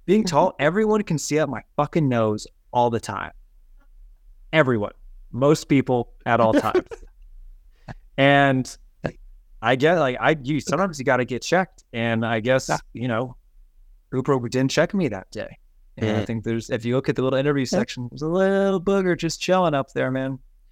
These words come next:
Speaker 3: Uh,
Speaker 1: But also,
Speaker 2: You,
Speaker 1: like,
Speaker 2: you caught that though? You know, you know what I'm talking about.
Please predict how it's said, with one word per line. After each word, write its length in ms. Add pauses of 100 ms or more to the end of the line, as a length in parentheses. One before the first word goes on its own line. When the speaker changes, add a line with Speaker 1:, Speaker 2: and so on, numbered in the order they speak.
(140)
Speaker 3:
Uh, 160
Speaker 1:
But 80
also, 300
Speaker 2:
You, 60
Speaker 1:
like, 240 (220)
Speaker 2:
you 200
caught 280
that 200
though? 100
You 200
know, 220
you 140
know 140
what 100
I'm 80
talking 240
about. 200